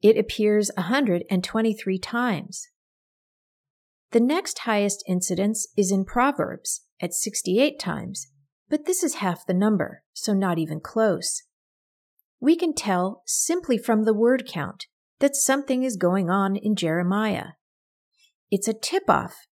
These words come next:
certainly of the mood of Jeremiah, and when we hear it, we hear what's going on. God is calling out the house of Judah for the evils they committed, and he declares that he will bring evil upon them.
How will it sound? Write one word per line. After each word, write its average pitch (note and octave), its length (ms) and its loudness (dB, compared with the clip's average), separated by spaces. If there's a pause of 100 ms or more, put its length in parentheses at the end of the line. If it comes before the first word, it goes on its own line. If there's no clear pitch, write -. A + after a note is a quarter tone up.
(140)
certainly B3 600 2
of E3 140 2
the E3+ 80 0
mood B3+ 400 6
of D3+ 120 0
Jeremiah, D#3 720 -2 (400)
and A3 160 4
when B3 180 4
we A3+ 100 2
hear D#4+ 340 0
it, G3+ 220 0 (260)
we C#4+ 140 4
hear E3+ 240 2
what's F3+ 200 -2
going E3+ 340 -4
on. G#3 480 -2 (1600)
God C#4 400 4
is C4 140 -4
calling G#3+ 440 0
out C4 300 0
the B3+ 120 2
house F#3 300 0
of G3+ 140 -2
Judah A3 480 0 (140)
for C4 200 0
the C4 160 -2
evils G#3+ 440 4
they D#3+ 140 -4
committed, G#3 640 0 (800)
and E3 120 -2
he A3 160 2
declares C4+ 680 2 (160)
that A#3 160 2
he C#4+ 160 2
will C#4+ 160 4
bring G3 400 0
evil A3+ 480 4
upon A#3+ 440 0
them. - 260 -6